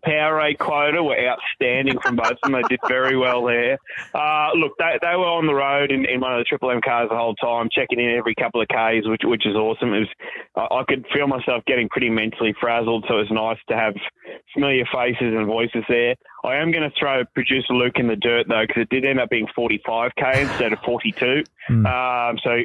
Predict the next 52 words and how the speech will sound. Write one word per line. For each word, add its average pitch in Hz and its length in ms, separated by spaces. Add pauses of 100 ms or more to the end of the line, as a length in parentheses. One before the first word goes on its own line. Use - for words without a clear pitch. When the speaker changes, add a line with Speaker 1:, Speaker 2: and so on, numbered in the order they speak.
Speaker 1:
yeah, 127 220
good - 160
mapping, 160 400
mate. 147 220
Well 156 160
done. 139 320
Speaker 2:
<laughs> - 60 (300)
Speaker 1:
Um, 127 580
<laughs> - 0
but, 151 1160
no, 127 320
they, 120 200
they 147 80
were 143 460
outstanding. 117 380
They 120 60
had 117 100
an 110 60
ice 117 280
bath 110 240
waiting 104 320
for 113 60
me 107 100
on 101 120
arrival 104 400
and 98 100
a 95 60
beer, 98 260 (100)
so 95 80
I 92 60
can't 95 200
complain. 95 400
Speaker 2:
What 156 160
was 170 160
your, 147 200
uh, 139 140
meal 143 280
of 117 80
choice 131 320
last 123 280
night? 110 240
Did 110 120
you 123 60
sneak 147 360
into 131 280
Hemingway's 143 680
Speaker 1:
<laughs> - 20
Speaker 2:
or 123 140
what 135 100
did 123 80
you 123 60
do? 123 220